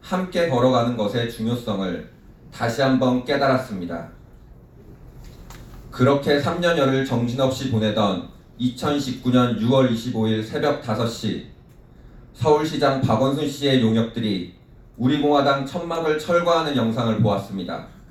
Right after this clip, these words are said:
모든 천막이 철거되고 마지막까지 남아서 서로를 꼭 껴안고 망의 자신들을 묶어 차디찬 바닥에서 버티던 할머니들을 보았습니다.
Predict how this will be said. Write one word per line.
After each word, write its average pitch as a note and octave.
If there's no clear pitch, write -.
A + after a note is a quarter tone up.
모든 D#3+
천막이 F3
철거되고 C#3+
마지막까지 B2
남아서 A2
서로를 E3
꼭 D#3+
껴안고 A2+
망의 B2+
자신들을 B2
묶어 G#2+
차디찬 E3+
바닥에서 B2+
버티던 B2
할머니들을 C3
보았습니다. F#2+